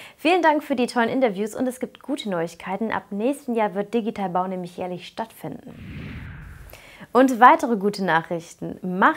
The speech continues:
was, der Handwerkswettbewerb für Schulteams bekommt politische Aufmerksamkeit.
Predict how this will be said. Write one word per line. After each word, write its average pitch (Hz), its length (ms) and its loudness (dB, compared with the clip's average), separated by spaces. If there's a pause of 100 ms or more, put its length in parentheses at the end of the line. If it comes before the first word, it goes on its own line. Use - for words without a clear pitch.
(160)
was, 170 400 4
der 190 320 0
Handwerkswettbewerb 185 1000 -4
für 196 160 -10
Schulteams 208 600 -6
bekommt 202 320 -6
politische 208 580 -6
Aufmerksamkeit. - 880 -6